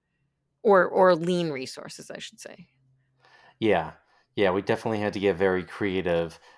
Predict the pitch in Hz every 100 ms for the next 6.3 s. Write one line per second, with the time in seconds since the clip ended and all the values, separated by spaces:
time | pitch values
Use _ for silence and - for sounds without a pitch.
0 | _ - 85 85 85 - 107 95 90 90
1 | 87 85 87 85 87 - - 135 123 120
2 | 113 131 135 - 123 107 - 104 98 -
3 | 107 104 104 - 101 95 110 104 101 95
4 | 92 117 113 - 101 101 98 95 92 85
5 | 85 92 90 85 104 104 104 98 - 101
6 | 90 80 80